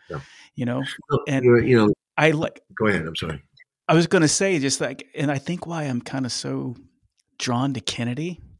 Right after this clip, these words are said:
Speaker 2: over those last few years is because I used to think I'm a conservative, and I am conservative in my beliefs, you know,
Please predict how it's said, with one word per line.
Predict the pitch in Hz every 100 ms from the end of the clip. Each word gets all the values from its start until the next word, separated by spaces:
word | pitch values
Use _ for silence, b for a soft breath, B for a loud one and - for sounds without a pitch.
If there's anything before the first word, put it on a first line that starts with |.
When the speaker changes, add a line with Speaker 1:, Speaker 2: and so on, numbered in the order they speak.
| _ _ _ _ _ _ -
Speaker 2:
over | 139
those | 131 123 -
last | 123 131 -
few | 139
years | 131 131 147 160 - b b b b b _
is | - 151
because | 160 - 156 143 - - _ _ -
I | 165
used | 214 -
to | 143 135 _ -
think | 147 135
I'm | 123
a | 123
conservative, | - 123 - 131 117 123
and | 165
I | 196
am | 196
conservative | - 135 - 135 123 117
in | 117
my | 110
beliefs, | 107 107 110 117 113 -
you | 110
know, | 107 120